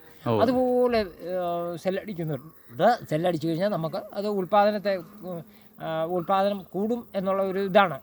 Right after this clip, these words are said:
Speaker 2: ഈച്ചയ്ക്ക് ഇതുവരെ ഒരു കുഴപ്പവും ഇല്ലെന്നുള്ളതാണ് സെല്ലടിക്കുന്നതിൻ്റെ ലക്ഷണം.
Speaker 1: ഇനി ഈ റാണിമുട്ട നമുക്ക് വേണേൽ പിന്നെ കെ ജി വെച്ച് വേ-, വേണേ നമുക്ക്
Speaker 2: പിരിച്ചൊക്കെ എടുക്കാം.
Speaker 1: തിരിച്ച് സൂക്ഷിച്ച്, സൂക്ഷിച്ച് ചിലപ്പോൾ ഉൾ-
Speaker 2: സൂക്ഷിച്ച് ഒരുപാട് നാൾ വെച്ചേക്കാൻ
Speaker 1: എത്ര ദിവസം
Speaker 2: പറ്റത്തില്ല.
Speaker 1: നമുക്ക് വെക്കാൻ പറ്റും?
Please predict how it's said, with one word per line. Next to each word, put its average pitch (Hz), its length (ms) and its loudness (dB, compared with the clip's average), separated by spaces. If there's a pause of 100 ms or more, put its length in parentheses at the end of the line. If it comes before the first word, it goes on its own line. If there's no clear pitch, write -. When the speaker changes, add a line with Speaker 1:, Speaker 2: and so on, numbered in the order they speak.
Speaker 2:
ഈച്ചയ്ക്ക് 214 340 -2
ഇതുവരെ 214 300 -2
ഒരു 190 100 -4
കുഴപ്പവും 190 360 -4
ഇല്ലെന്നുള്ളതാണ് 180 640 -2 (340)
സെല്ലടിക്കുന്നതിൻ്റെ 170 640 -2 (640)
ലക്ഷണം. 170 340 -2
Speaker 1:
ഇനി 160 180 6
ഈ 175 100 8
റാണിമുട്ട 170 440 8
നമുക്ക് 170 280 2
വേണേൽ 165 400 4
പിന്നെ 151 180 2
കെ 156 180 4
ജി 165 80 6
വെച്ച് 156 220 2
വേ-, 151 160 4
വേണേ 143 380 6
നമുക്ക് 139 280 4
Speaker 2:
പിരിച്ചൊക്കെ 143 380 2
എടുക്കാം. 339 180 4
Speaker 1:
തിരിച്ച് 170 420 6
സൂക്ഷിച്ച്, 165 260 6
സൂക്ഷിച്ച് 160 360 4
ചിലപ്പോൾ 156 280 6
ഉൾ- 151 380 6
Speaker 2:
സൂക്ഷിച്ച് 320 640 -2
ഒരുപാട് 277 400 6
നാൾ 208 140 2
വെച്ചേക്കാൻ 196 360 0
Speaker 1:
എത്ര 175 100 6
ദിവസം 190 100 8
Speaker 2:
പറ്റത്തില്ല. 196 200 8
Speaker 1:
നമുക്ക് 143 140 6
വെക്കാൻ 120 200 6
പറ്റും? 90 240 -4